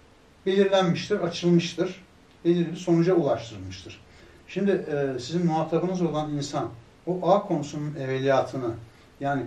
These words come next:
klasiklerde, sosyalizmin klasiklerinde nasıl irdelendiğini, nasıl açıklığa kavuştuğunu hiç bilmiyorsa siz tutup bu sefer en baştan onu anlatmak zorunda kalırsınız.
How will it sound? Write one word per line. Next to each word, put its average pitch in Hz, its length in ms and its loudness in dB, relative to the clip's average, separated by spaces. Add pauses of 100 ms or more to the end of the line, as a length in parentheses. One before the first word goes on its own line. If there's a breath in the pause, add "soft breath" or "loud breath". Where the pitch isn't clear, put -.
klasiklerde, 127 680 -6
sosyalizmin 127 520 -8
klasiklerinde 120 720 -8 (540 loud breath)
nasıl 170 440 2
irdelendiğini, 120 760 0
nasıl 170 220 2
açıklığa 123 500 -8
kavuştuğunu 131 340 -6
hiç - 220 -8
bilmiyorsa 196 580 -4 (240 loud breath)
siz 180 260 -10
tutup 185 200 -10
bu 175 40 -12
sefer - 480 2
en 175 200 4
baştan 185 320 2
onu 175 180 4
anlatmak 147 500 2
zorunda 117 380 -6
kalırsınız. 120 460 -8